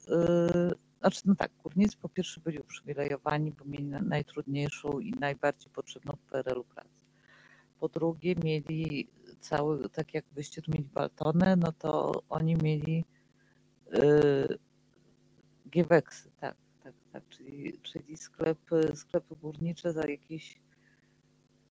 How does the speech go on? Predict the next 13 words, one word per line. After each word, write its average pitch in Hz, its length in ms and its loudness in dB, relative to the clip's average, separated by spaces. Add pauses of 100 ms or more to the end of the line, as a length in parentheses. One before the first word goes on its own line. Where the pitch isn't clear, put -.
(600)
no, 190 100 -2 (220)
też 240 180 8
dos-, 185 220 0
dostawali 226 500 4
jakieś - 240 0
talony 170 600 6 (160)
na, 135 140 2
na 139 240 2
to, - 180 -14
w-, - 460 -18
za, 120 260 2
za 156 140 2
nadgodziny 143 960 0